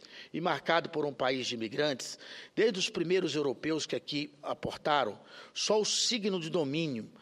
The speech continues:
passando pelos africanos, forçados a vir trabalhar em cativeiros, inovando com os alemães, italianos e japoneses de imigração estimulada no século dezenove e vinte.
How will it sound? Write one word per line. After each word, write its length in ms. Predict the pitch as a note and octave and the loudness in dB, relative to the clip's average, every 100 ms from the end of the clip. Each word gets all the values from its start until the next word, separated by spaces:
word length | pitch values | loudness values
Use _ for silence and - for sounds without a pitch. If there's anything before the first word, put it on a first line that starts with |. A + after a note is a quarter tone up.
| - - - | -20 -20 0
passando 440 | D3 - G#3 G3+ | 0 2 2 0
pelos 240 | F3 D3 C#3 | 0 0 0
africanos, 720 | - A#2+ - E3 D#3 C#3 - | 0 -4 -2 0 2 0 -2
forçados 760 | - E3+ C3+ - F3+ F#3 D3 | 0 0 0 2 2 2 0
a 100 | D#3 | 0
vir 420 | A2+ D#3+ - - | 0 -2 -4 -4
trabalhar 500 | - D3 C3 A#2+ B2 | -4 0 2 4 4
em 100 | B2 | 2
cativeiros, 800 | A2+ A2+ - A2 C#3+ B2+ G#2+ - - - - - | -2 -4 -4 -4 -2 -2 -4 -8 -10 -16 -14 -6
inovando 520 | F3+ F#3+ D3+ F#3+ A#3 | 2 4 4 4 2
com 120 | G#3 F3+ | 0 0
os 80 | |
alemães, 600 | D3+ C#3+ A2 D#3+ F#3 F3 | 2 2 2 0 0 -2
italianos 560 | D3+ - C#3 C#3+ D#3+ C#3 | -4 -2 -2 -2 -2 -4
e 60 | C#3 | -2
japoneses 540 | D3 - C3 C#3+ C3+ | -2 -2 -2 -2 -2
de 80 | C3+ | -4
imigração 480 | B2+ B2 A2 C#3+ B2 | -4 -2 -2 -4 -4
estimulada 840 | - C3 A2+ A#2+ C#3 A#2 G#2+ - - - - - | -4 -2 -2 2 2 0 -4 -6 -16 -16 -10 -6
no 100 | D#3+ | 0
século 380 | - E3+ E3+ | 2 2 0
dezenove 560 | C#3+ C3 B2+ C#3 D3 C3 | -4 0 2 2 2 -2
e 100 | D#3+ | -6
vinte. 420 | B2+ A2 G2 - | -6 -8 -6 -10